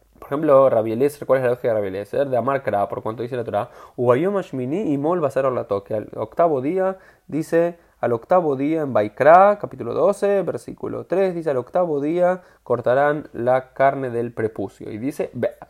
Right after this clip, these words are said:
y suma Rabbi Eliezer, "Afilu be Shabbat", incluso en, eh, Shabbat, ¿sí? Em, eso es el primer punto que aparece aquí en, en, en, en la Gemara. Pero luego la Gemara va a tratar de discutir esta noción, es decir, ¿de dónde realmente sabemos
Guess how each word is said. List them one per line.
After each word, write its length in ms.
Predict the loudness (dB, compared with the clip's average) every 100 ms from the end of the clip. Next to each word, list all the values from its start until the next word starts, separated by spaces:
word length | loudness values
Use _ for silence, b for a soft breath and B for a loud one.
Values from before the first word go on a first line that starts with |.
| -16
y 320 | -14 -14 -16
suma 320 | -6 -4 -2
Rabbi 200 | -4 -4
Eliezer, 260 | -4 -4 -6
"Afilu 380 | -8 -4 -2 -2
be 80 | -2
Shabbat", 260 | -6 -10 -12 B B B
incluso 720 | -10 -6 -2 -2 0 0 0 B B _ -4
en, 320 | -4 -4 -10 _ -14
eh, 320 | -12 -12 -14 _
Shabbat, 600 | -8 -8 -6 -10 -12 _ _ _
¿sí? 340 | -10 -8 -8 -12 B B B B -4
Em, 540 | -2 -2 -6 -8 -10 -14 _ _ _ _ _ _ _ _ _ _ _ _ _ _ _ _ _ _
eso 100 | -8
es 60 | -8 _ _ _ -16 -16 -16 _ -20 _ _ _ -8
el 180 | -6
primer 360 | -4 0 0 -2
punto 320 | -6 -6 -2
que 60 | -2
aparece 340 | -2 -2 -4
aquí 280 | -8 -8 -6
en, 180 | -6 -8
en, 200 | -10 -10
en, 220 | -8 -8
en 120 | -6
la 80 | -6
Gemara. 380 | -6 -10 -10 -10
Pero 160 | -8 -4
luego 280 | -2 2
la 80 | 0
Gemara 320 | 0 -2 2
va 100 | 2
a 20 | 0
tratar 340 | -2 -2 -2
de 140 | -2
discutir 440 | -4 -8 -10 -4 -4
esta 200 | -4 -8
noción, 280 | -8 -10 -10
es 120 | -8
decir, 160 | -8
¿de 160 | -2 0
dónde 260 | 0 -2 -2
realmente 460 | 0 0 -4 -8
sabemos 640 | -4 0 0 -2 -4 -6